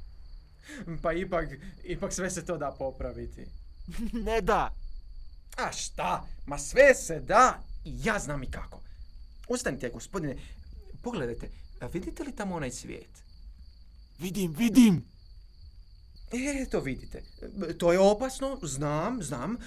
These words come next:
Speaker 1: ali ipak, ajde ga pokušajte dohvatiti. Eto, eto sad bar jednom pokažite da ste junak, da se ničega ne bojite. Ili, zar biste vi stvarno mogli ovako kukavno još živjeti?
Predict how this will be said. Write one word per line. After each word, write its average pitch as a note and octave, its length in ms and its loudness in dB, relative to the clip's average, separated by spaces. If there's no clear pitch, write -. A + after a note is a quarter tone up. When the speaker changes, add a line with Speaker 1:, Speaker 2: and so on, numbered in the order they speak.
Speaker 1:
ali D#3+ 160 -2
ipak, G#3 280 -4
ajde D3+ 140 -6
ga D3+ 100 -4
pokušajte D3 540 -4
dohvatiti. D3 680 -4
Eto, - 320 -6
eto G3+ 300 -2
sad G3 200 -2
bar G3 160 2
jednom A#3 400 -2
pokažite F3+ 580 -2
da D3+ 120 -2
ste D3 220 -6
junak, C#3 320 -6
da A3 180 -6
se A#3+ 160 -2
ničega B3+ 520 4
ne F3 100 6
bojite. C3 380 -4
Ili, A#2 420 -4
zar B2+ 300 -8
biste C#3 240 -6
vi D#3+ 360 -4
stvarno F#3 400 -6
mogli A#3 300 -2
ovako A3 360 -2
kukavno C#3 440 -6
još D3 360 -4
živjeti? C#3 720 -10